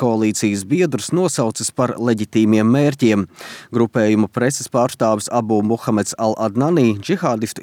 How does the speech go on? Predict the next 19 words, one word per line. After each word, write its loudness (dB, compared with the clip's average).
interneta -2
fórumos 0
publicētajā 0
audio 0
vēstījumā 2
pauž, 0
ka -4
koalīcija 2
un 2
Nacionālā 0
padome, 2
kā 2
arī -2
štāba 0
komandieris 0
un 0
militārā 0
padome 0
pret -4